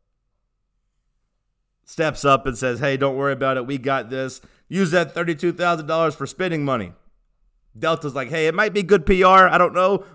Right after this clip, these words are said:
but it's a good gesture either way." And you love seeing it happen to good people. Delta tweeted back to the thread, "A trip to Hawaii is the perfect way to celebrate a wonderful career.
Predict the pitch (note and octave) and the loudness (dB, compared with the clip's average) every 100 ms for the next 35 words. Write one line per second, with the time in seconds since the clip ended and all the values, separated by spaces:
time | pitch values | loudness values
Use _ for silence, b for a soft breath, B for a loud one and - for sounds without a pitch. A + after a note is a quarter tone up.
0 | - F3 E3+ E3+ D#3+ D#3 D#3 E3+ - D#3+ | -2 0 0 -2 -2 -2 0 0 -2 -6
1 | E3 E3 D#3 E3 E3+ E3+ E3 b b _ | -2 -2 0 2 2 0 -6 b b _
2 | D3 D3 D3 D3+ E3 D3 - D#3+ D3 D3+ | -8 -6 -4 -2 -2 -2 -6 -6 -4 -4
3 | D3 D3 C3+ C#3 B2 D#3+ D#3 D3 C#3+ C#3 | -4 -6 -8 -8 -6 -4 -6 -4 -6 -6
4 | b b b _ A2+ D#3+ D3+ D#3+ C#3+ - | b b b _ -4 -2 -2 -4 -4 -4
5 | D#3+ D3 A#2+ D3+ C#3+ C#3 B2+ C#3+ D3 C#3+ | -4 -4 -4 -4 -4 -10 -10 -6 -2 -2
6 | C3+ B2+ B2+ E3 D3 D#3+ D#3 C#3+ C#3+ C#3+ | -4 -8 -6 -8 -6 -4 -2 0 0 -2
7 | C3+ B2 D3+ C#3+ C#3 C#3 C3 A#2+ C3 C3 | -4 -6 -4 -4 -4 -6 -8 -6 -6 -4
8 | C3 A#2+ B2 C3 B2 A#2 A#2+ C3 C#3 C3 | -4 -4 -6 -8 -10 -12 -6 -4 -2 -4